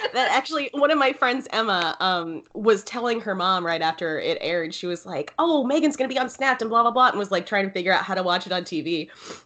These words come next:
And her mom was finally like, "Why are you friends with a murderer?" <laughs>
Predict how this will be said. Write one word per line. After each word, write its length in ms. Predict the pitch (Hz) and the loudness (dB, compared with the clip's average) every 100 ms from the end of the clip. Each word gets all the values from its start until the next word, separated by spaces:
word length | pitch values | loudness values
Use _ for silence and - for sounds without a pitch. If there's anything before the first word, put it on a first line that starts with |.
| _ | _
And 100 | 262 | 2
her 140 | 240 226 | 4 4
mom 200 | 220 247 | 4 4
was 160 | 247 | 2
finally 280 | 240 214 214 | 2 0 2
like, 260 | 202 196 190 - _ _ _ | 2 0 -2 -16 _ _ _
"Why 520 | - 185 196 202 302 | -12 0 4 6 4
are 80 | 349 | 0
you 180 | 359 392 | -2 -4
friends 460 | - - 294 330 330 | -4 -4 -2 -2 -2
with 160 | 339 | 0
a 80 | 330 | 2
murderer?" 840 | 302 269 294 359 440 523 539 523 - _ | 2 4 2 2 2 4 4 2 -4 _
<laughs> 80 | 440 | -4